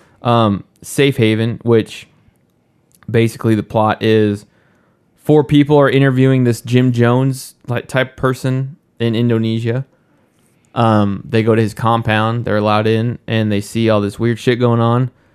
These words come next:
until, uh, finally they sit down for, like, a proper interview with him, and he starts harping that the time is now, time is now, and, um, he orders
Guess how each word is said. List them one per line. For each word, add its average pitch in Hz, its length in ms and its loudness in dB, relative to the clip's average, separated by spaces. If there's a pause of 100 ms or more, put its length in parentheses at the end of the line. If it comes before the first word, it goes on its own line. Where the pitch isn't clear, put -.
(360)
until, 113 520 2
uh, 98 440 0 (120)
finally 123 440 0
they 107 120 0
sit 107 220 -4
down 117 240 0
for, 110 220 -2
like, 104 160 -2
a 98 60 -4
proper 113 400 -2
interview 104 360 -4
with 101 120 -4
him, 110 240 -4 (500)
and 104 640 0 (540)
he 120 160 -4
starts 110 480 -2
harping 113 440 -2
that 107 140 -4
the 101 60 -12
time 113 300 0
is 107 120 -2
now, 110 300 -2
time 104 300 -4
is 98 80 -8
now, 104 340 -4
and, 85 220 -8 (720)
um, 107 280 0
he 117 160 0
orders 117 640 0